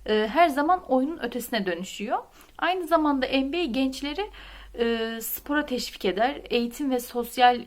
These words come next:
gelişim projeleriyle de geleceğe yatırım yapar. N B A, e, basketbol, e, programlarında da milyonlarca çocuğa ve aileye ilham verir. Markalar için bir vitrin, sanatçılar için ise bir sahne, toplum içinde bir değerdir.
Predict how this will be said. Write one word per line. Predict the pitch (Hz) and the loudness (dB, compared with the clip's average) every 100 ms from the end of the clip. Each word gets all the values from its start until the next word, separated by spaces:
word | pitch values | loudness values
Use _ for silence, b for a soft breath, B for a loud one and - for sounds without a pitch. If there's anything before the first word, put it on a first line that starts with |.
| - 202 | -14 -6
gelişim | 220 208 - 240 | -2 -2 -4 -6
projeleriyle | 240 247 226 220 226 233 233 | -2 -2 0 0 0 -2 -2
de | 330 | -4
geleceğe | 254 247 240 311 | -4 -2 -2 -2
yatırım | 294 254 - 202 180 | -2 -2 -2 -4 -4
yapar. | 190 - 233 - B B B - | -6 -2 -4 -4 B B B -6
N | 349 330 | -4 -2
B | |
A, | 330 392 392 247 | 0 0 0 2
e, | 254 247 | 2 4
basketbol, | 262 269 - 302 - - 262 262 240 - - - _ - - _ _ - | 2 2 -4 -4 -4 2 4 4 -2 -12 -20 -20 _ -20 -20 _ _ -6
e, | 233 220 214 | 0 2 2
programlarında | - 226 220 226 226 226 226 240 | 2 4 6 4 4 -2 0 0
da | 302 | 2
milyonlarca | 262 240 254 247 254 233 | 2 2 2 4 2 2
çocuğa | - 233 214 262 262 | -4 -2 4 4 4
ve | 349 - - | -2 -8 0
aileye | - 247 247 277 330 | 6 8 8 2 0
ilham | 233 233 240 202 202 | -2 -2 2 2 0
verir. | - 370 392 B B B - | -2 -6 -8 B B B 4
Markalar | 254 262 262 311 311 - | 6 6 2 2 2 2
için | 240 - 226 | -4 -6 -4
bir | 208 | -2
vitrin, | 202 233 - 370 - | -2 -4 -8 -8 -6
sanatçılar | 277 269 269 - 285 | -2 -2 -2 -2 -2
için | - - 254 | -2 -8 -10
ise | 240 370 370 B B | -6 -6 -6 B B
bir | 269 | -4
sahne, | 262 - 254 285 349 | -4 -2 -2 -2 -4
toplum | 294 285 277 | -6 -6 -6
içinde | 240 277 339 | -6 -4 -4
bir | 302 254 | -2 0
değerdir. | 202 180 165 - 339 392 | 6 8 6 2 -4 -4